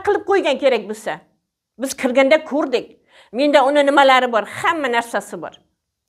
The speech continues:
Oldin tushirgan, videoga olinganlari ham bor, hozirgi holatlari ham bor. Shunday qilib sud bo'ldi. Mart oyida koronavirus bo'ldi. Koronavirus paytida olti oy to'xtab turdi-yu bular.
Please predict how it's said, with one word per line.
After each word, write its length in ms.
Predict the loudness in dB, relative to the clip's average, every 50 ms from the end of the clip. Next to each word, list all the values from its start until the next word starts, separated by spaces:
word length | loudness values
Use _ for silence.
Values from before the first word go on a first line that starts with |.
| _ _ _ _ _ _
Oldin 380 | 4 6 8 6 6 4 0 -2
tushirgan, 560 | -4 -8 -6 -4 -4 -2 0 0 0 0 -2
videoga 400 | -4 -2 2 2 4 4 4 4 4
olinganlari 680 | 4 4 2 0 -2 -2 -2 -2 0 0 0 0 0
ham 140 | -2 -2 0
bor, 160 | 2 2 2 0
hozirgi 540 | 0 2 4 4 4 4 0 -2 -4 -6 -8
holatlari 680 | -4 -2 0 0 0 -2 -2 0 2 2 2 2 2
ham 240 | 0 0 0 0 2
bor. 200 | 4 4 4 2 0 -8 -20 _ _ _ -20 -20 -20 _ -10
Shunday 320 | -6 -2 2 6 6 6 4
qilib 300 | 4 2 2 0 0 0 -4 -20 _ _ _
sud 340 | -20 -10 -6 -6 -6 -6 -6
bo'ldi. 400 | -2 0 0 0 2 0 0 0 0 -2 -6 _ _ _ _ _ _ -8
Mart 380 | -2 2 2 4 2 2 0 0
oyida 480 | 2 2 4 4 2 2 0 -2 -2 -4 -6 -8 -14 _ _ _ _ _
koronavirus 720 | 0 2 2 4 2 0 0 -2 -2 -2 -2 -2 -4 -6 -10 -10
bo'ldi. 320 | -8 -8 -8 -8 -10 -14 -18 _ _ _ _ _ _ _ -6
Koronavirus 680 | -2 0 0 2 2 0 0 -2 0 0 0 0 -2 -2 0
paytida 380 | 2 2 2 0 0 0 0 2 4
olti 320 | 4 4 2 2 0 0
oy 180 | 0 0 0 -2 -4
to'xtab 360 | -8 -12 -8 -6 -8 -8 -8 -8
turdi-yu 380 | -10 -10 -8 -6 -2 -2 -2 -2
bular. 360 | -2 -2 -2 0 0 0